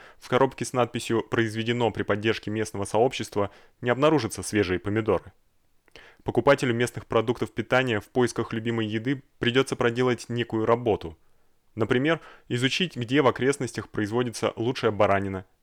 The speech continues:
где можно купить лучшую сладкую кукурузу. А после этого такому покупателю, скорее всего, придется заново познакомиться со своей кухней,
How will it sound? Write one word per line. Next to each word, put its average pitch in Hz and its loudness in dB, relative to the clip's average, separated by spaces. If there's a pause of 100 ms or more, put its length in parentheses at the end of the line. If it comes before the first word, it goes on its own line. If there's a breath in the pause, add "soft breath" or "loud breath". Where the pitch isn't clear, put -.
(140)
где 113 0
можно 127 0
купить - -8
лучшую 113 -4
сладкую 107 0
кукурузу. 98 -6 (880 loud breath)
А 110 -2
после 131 2
этого 147 4
такому 123 -2
покупателю, 120 0
скорее 120 -2
всего, 127 -2
придется 120 -2
заново 113 0
познакомиться 107 -4
со 101 -6
своей 101 0
кухней, 92 -6